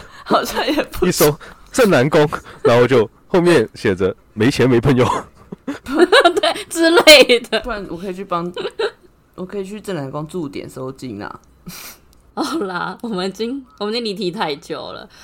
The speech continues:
Speaker 3: 对，然后还有第二个是，每次就是到农历七月的时候啊，就会，就是之-，之前啊，就会就是开始被一些老人家啊，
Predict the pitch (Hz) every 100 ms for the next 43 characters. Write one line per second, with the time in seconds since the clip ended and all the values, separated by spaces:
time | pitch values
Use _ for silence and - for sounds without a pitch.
0 | - _ - 269 220 233 339 285 214 254
1 | 247 233 196 190 233 226 196 180 170 165
2 | 220 220 208 214 196 170 170 185 180 -
3 | 165 160 170 139 151 - 151 147 143 147
4 | 160 160 160 208 233 - 208 - 226 240
5 | - 151 131 - - 196 190 175 185 185
6 | 175 - - - 220 170 185 180 180 180
7 | 180 180 160 147 143 156 165 160 160 156
8 | 147 139 135